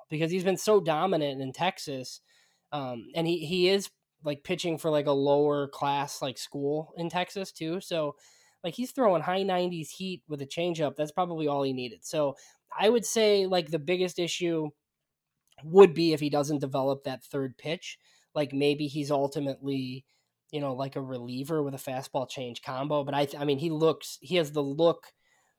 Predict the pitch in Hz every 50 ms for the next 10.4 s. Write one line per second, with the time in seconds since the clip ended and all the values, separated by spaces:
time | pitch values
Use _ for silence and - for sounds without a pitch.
0 | _ _ _ - 170 156 160 143 - - 156 143 135 151 151 143 139 135 135 -
1 | - 139 123 113 98 - - - - - 196 196 175 - 170 170 165 170 170 170
2 | 170 170 170 160 160 151 147 151 151 160 160 156 151 151 147 139 151 151 147 143
3 | 143 151 147 - 143 135 160 147 143 156 147 143 139 143 147 147 139 139 143 139
4 | 147 139 139 139 139 139 131 131 139 135 135 131 131 123 127 117 117 175 190 185
5 | 185 180 170 - - - 180 170 - - 170 160 147 - - 143 135 131 135 -
6 | - 170 175 180 180 180 185 185 180 180 185 196 190 185 185 - _ _ - -
7 | _ _ _ 175 170 165 160 180 180 - 208 156 - - - - - 170 170 175
8 | 170 170 170 175 175 170 - _ _ _ _ _ _ _ - 139 139 131 120 127
9 | - - - 135 135 143 147 160 160 165 160 147 165 147 139 147 143 147 139 139
10 | 131 131 139 143 139 - -